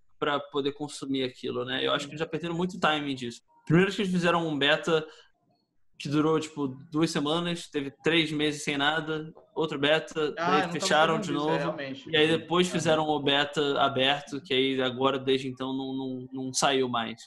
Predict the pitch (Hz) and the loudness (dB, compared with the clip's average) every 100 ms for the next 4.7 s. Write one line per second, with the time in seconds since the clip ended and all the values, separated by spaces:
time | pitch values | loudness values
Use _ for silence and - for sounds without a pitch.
0 | _ - 139 135 131 139 143 143 139 - | _ -18 -16 -4 4 6 6 2 -2 -4
1 | 135 127 - - - 135 - - 156 156 | -6 -8 -14 -14 -2 0 2 2 0 0
2 | - 175 170 165 160 160 160 160 160 156 | 0 2 2 0 -2 -2 -4 -2 2 2
3 | 151 151 156 170 170 175 139 139 139 139 | 4 2 0 -2 -6 -8 -2 0 0 -4
4 | 139 135 135 131 123 151 185 | -4 -2 -2 -2 0 -2 -4